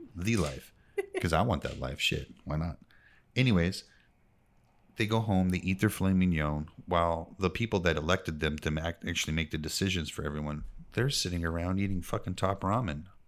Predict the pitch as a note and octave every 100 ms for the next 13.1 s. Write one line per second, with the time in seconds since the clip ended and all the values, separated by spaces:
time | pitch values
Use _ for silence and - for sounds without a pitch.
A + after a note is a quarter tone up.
0 | - F#2 F#2 - B2 D#2+ - - _ _
1 | _ - - D#2+ D#2+ F2 E2+ F2 G2 F2+
2 | D#2 - - - F2+ F#2 F2 F2 - E2+
3 | - G2 D#2 - D#2+ - - E2 D#2+ D#2
4 | D2+ E2 E2+ F2+ D#2 - - - - -
5 | - F2+ F#2 F#2 G2+ G2 F#2 F2+ D#2+ D2+
6 | - - - - - F2+ A#2 G#2+ C#3+ D#2+
7 | - - _ _ _ - G2 F#2+ A#2+ G2+
8 | B2+ A#2 G#2 F2+ F2 E2 F2 F2 E2+ D#2+
9 | G2 F2+ D2+ D#2+ D#2+ - E2+ F#2 F2+ F2
10 | E2 F2+ - F#2+ F#2+ F#2 D2+ D#2 D#2 D#2+
11 | F#2 D2+ D2 D2+ D2+ E2 D#2+ E2 - -
12 | F#2+ F2+ F2+ D#2+ D#2+ E2 D2 D2+ E2 -